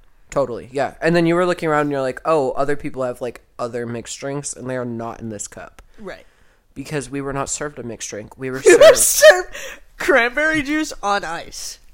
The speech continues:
Speaker 1: with a straw.
Speaker 2: <laughs> For six dollars.
Speaker 1: And I was really,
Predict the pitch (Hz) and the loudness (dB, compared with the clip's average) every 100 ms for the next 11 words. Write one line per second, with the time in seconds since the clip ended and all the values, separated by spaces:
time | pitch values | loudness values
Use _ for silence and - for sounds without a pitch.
0 | - - - 151 156 151 - 123 80 - | -20 -18 -8 -4 -4 -4 -8 -8 -10 -10
1 | 208 381 - - 831 - - - 359 - | 0 0 2 4 4 6 2 2 0 0
2 | - - - - 302 285 - 277 269 - | -6 -20 -20 -10 -8 -6 -2 -2 -2 -6
3 | 208 170 160 175 - - - - - - | -4 -4 -8 -10 -10 -8 -8 -10 -16 -20
4 | - - 202 214 226 196 - - - - | -20 -2 2 4 2 -2 -4 -14 -20 -20
5 | _ _ _ _ - 208 262 339 - 240 | _ _ _ _ -2 2 4 2 0 0
6 | 185 165 190 202 | -2 2 2 2